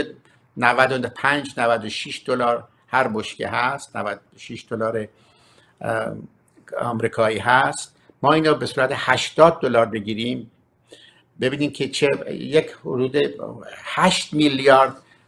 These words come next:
هشت میلیارد دلار الان آماده برای، اه، اه، دادن به جمهوری اسلامی هست.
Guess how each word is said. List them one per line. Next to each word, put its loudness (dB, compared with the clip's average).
هشت 0
میلیارد 6
دلار 4
الان -2
آماده 0
برای، -2
اه، -4
اه، -12
دادن 2
به -6
جمهوری -6
اسلامی -4
هست. -16